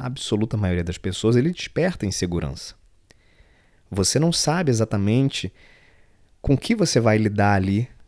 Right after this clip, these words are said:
é, supondo que você mude de, de empresa. Às vezes você tá mudando porque você foi contratado pelo seu conhecimento, pela sua experiência, né? As pessoas entendem que você é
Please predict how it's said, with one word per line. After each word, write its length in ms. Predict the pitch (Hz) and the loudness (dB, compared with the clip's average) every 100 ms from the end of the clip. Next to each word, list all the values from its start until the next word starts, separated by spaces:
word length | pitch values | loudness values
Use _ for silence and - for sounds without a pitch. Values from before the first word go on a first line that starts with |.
| - | -20
é, 200 | 82 90 104 | -14 -12 -8
supondo 420 | 117 - 147 165 | -8 -2 -2 -2
que 80 | 127 | -2
você 280 | 113 - | -2 0
mude 420 | 120 110 131 123 113 | 2 4 4 4 0
de, 560 | 117 113 107 101 95 110 _ | 2 2 2 0 -4 -10 _
de 140 | 110 127 | -2 -2
empresa. 500 | 120 110 87 80 80 _ _ - _ _ _ _ - | 0 0 0 -4 -12 _ _ -20 _ _ _ _ -12
Às 180 | 90 90 | -8 -4
vezes 140 | 107 | -2
você 60 | 135 | -2
tá 100 | 139 | 0
mudando 520 | 147 120 113 143 190 | 0 2 4 4 2
porque 300 | - - 113 | 0 0 0
você 160 | - 110 | 0 -4
foi 180 | - | -4
contratado 720 | 85 104 104 120 - 101 123 98 | -4 -4 -2 -2 0 0 0 -2
pelo 220 | 95 90 | -4 -6
seu 160 | - | -6
conhecimento, 640 | 90 98 101 113 87 95 - | -4 -2 -2 -2 -2 -2 -4
pela 140 | 80 | -12
sua 120 | - | -8
experiência, 880 | 80 - 104 82 87 107 - 87 - - - - - - | -6 -2 -2 0 0 0 -2 -6 -8 -14 -20 -20 -20 -12
né? 240 | 64 92 | -6 -2
As 100 | 104 | -2
pessoas 480 | - 82 95 90 - - - - - - | -4 -4 -2 -4 -6 -16 -20 -20 -20 -6
entendem 460 | 90 - 95 101 92 | -6 0 0 2 -2
que 120 | 87 | -4
você 520 | 90 - 92 90 90 - _ _ | -4 -4 -2 -2 -4 -10 _ _
é 220 | 98 92 | -4 -4